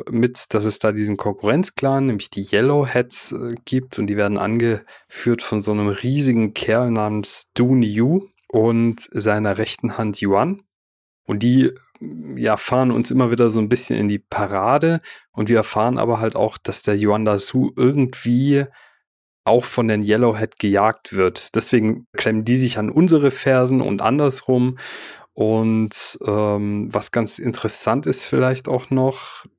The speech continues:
dass diese rechte Hand Yuan, da gibt's auch noch so eine kleine Trivia dazu,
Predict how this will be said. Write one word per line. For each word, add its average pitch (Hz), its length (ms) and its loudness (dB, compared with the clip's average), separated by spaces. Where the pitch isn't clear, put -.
dass 104 640 -2
diese 104 260 0
rechte 117 380 0
Hand 127 200 -4
Yuan, 104 380 -2
da 107 100 2
gibt's - 320 -8
auch - 160 -8
noch 113 100 -4
so - 160 -8
eine 98 200 -2
kleine 98 420 -6
Trivia 143 540 0
dazu, 123 540 0